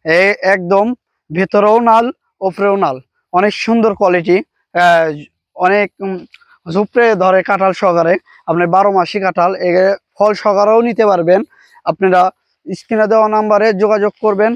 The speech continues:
ভাই, আপনারা বলেন যে, "ভাই, আপনার বাগানে যায় কি ক্রয় করতে পারবেন?" হ্যাঁ ভাই, আপনারা আসে দেখে শুনে ক্রয় করতে পারবেন। আমরা সারা দেশে, আহ,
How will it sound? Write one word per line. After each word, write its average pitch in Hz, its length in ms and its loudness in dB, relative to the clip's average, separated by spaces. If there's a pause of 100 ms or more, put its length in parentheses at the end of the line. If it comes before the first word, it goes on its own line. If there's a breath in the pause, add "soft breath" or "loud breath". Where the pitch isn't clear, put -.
(480)
ভাই, 175 320 2 (520)
আপনারা 190 320 0
বলেন 208 340 0
যে, 202 120 2 (120)
"ভাই, 175 260 0
আপনার 196 380 -2 (540)
বাগানে 190 360 0
যায় 196 180 2
কি 202 140 -8
ক্রয় 220 280 0
করতে 208 240 -6
পারবেন?" 220 320 0 (320)
হ্যাঁ 220 200 2
ভাই, 180 200 0 (500 soft breath)
আপনারা 196 420 0
আসে 196 300 0 (120)
দেখে 185 320 -2
শুনে 202 280 -6
ক্রয় 196 260 0
করতে 175 280 -2
পারবেন। 180 320 2 (280 soft breath)
আমরা 196 240 0
সারা 220 340 0
দেশে, 208 340 0 (560 soft breath)
আহ, 185 340 2